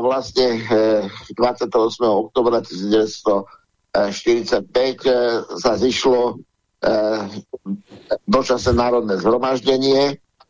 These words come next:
a dovtedy od roku štyridsať do roku, e, štyridsaťpäť do oktobra prezident Beneš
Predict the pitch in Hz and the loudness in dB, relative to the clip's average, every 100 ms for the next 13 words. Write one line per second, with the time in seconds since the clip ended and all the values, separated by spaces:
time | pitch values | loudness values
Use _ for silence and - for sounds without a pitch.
0 | _ - 104 139 147 165 147 151 127 127 | _ -4 0 0 0 0 2 2 2 0
1 | - - - 139 143 147 123 127 120 120 | -2 -4 0 0 2 0 2 0 0 0
2 | 113 - 127 107 113 113 110 107 98 - | 0 -2 -2 0 2 2 2 0 -4 0
3 | 123 127 113 104 127 113 104 104 - 120 | 0 2 0 0 -2 2 0 0 -2 0
4 | 131 135 - - - _ _ - 123 151 | 0 -2 -6 -18 -20 _ _ -2 0 2
5 | 143 139 117 104 123 135 139 - | 2 2 0 0 2 2 0 -2